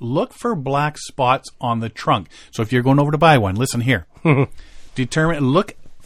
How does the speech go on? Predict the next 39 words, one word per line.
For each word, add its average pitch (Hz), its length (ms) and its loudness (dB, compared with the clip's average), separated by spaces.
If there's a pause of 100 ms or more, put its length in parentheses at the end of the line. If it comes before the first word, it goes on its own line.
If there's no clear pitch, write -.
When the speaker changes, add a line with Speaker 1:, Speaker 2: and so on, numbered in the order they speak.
(160)
Speaker 1:
for 147 360 6
black 127 420 -2
spots 151 560 0
on 131 220 0
the 127 80 -4
trunk. 180 480 -2
If 143 100 -6
the 120 100 -8
tree 190 280 -2
has 160 240 0
black 143 360 -2
spots, - 600 -4 (540)
the 113 120 0
boat's 135 420 2
price 147 420 0
is 117 120 -8
higher 156 460 0
and 127 240 -2
it 120 140 -6
lasts 123 640 -4 (120)
longer. 113 680 -2 (100)
Speaker 2:
There 139 220 0
you 135 80 0
go. 139 280 -2 (440)
Speaker 1:
Price 139 260 2
of 120 140 -6
dongas 139 340 0
fluctuates 143 480 -2
primarily 131 460 0
based 139 280 -2
on 117 120 -6
the 104 80 -8
pulp - 360 0
quality 123 600 0
and 117 120 -2 (140)
age 170 320 -2
of 113 140 -8
palm 98 280 -4
trees. 110 400 -8